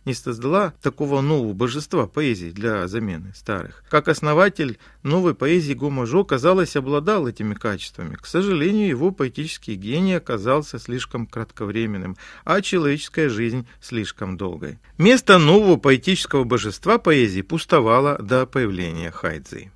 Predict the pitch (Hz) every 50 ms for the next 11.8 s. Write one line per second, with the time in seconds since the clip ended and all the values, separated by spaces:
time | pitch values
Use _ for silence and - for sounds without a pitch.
0 | _ - - - 165 160 156 156 143 123 117 113 117 120 123 139 156 160 139 117
1 | 104 95 - 120 131 147 127 110 110 101 - 113 110 107 151 180 160 123 101 -
2 | - - - 160 185 196 175 - 143 131 120 107 92 90 101 127 165 190 196 175
3 | 147 117 92 87 110 151 135 101 117 107 - - - - 113 113 127 139 147 147
4 | 127 101 85 98 101 95 95 95 95 107 117 113 101 - - - - _ - 98
5 | 117 107 95 95 - - - 90 87 - - 80 76 73 73 - 78 - - -
6 | - 127 135 151 202 254 220 180 139 - - - - - 196 214 - 180 135 123
7 | - - 139 139 127 107 110 143 180 156 117 - _ - 117 120 107 - - -
8 | 185 214 - - 160 139 123 120 135 131 117 107 90 98 113 143 147 113 92 87
9 | - - 123 120 110 95 - 98 82 - - _ - - 131 127 131 143 151 147
10 | 131 - - - - 135 139 143 - - 135 127 123 123 127 117 107 123 151 143
11 | 147 139 127 98 - - 107 110 135 151 143 - - 82 73